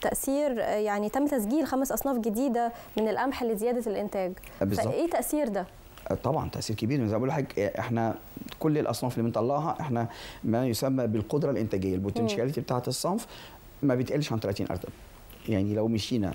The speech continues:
Speaker 2: بالتوصيات الفنية من أول ميعاد الزراعة، باختيار الصنف في المكان المناسب، بالتزام بعمليات التسميد وكل العمليات الزراعية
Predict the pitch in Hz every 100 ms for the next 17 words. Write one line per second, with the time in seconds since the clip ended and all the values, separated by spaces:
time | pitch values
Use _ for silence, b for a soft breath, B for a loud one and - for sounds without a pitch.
0 | - 85 117 120 104 101 123 123 127 120
1 | 113 110 101 - 120 117 - 135 123 107
2 | 113 123 113 113 139 220 - B B B
3 | - - - - 110 117 107 123 120 104
4 | 107 101 95 117 117 110 123 151 190 B
5 | B B 107 104 110 117 123 107 107 113
6 | 117 110 - 120 131 117 101 139 156 120
7 | 113 123 117 98 98 98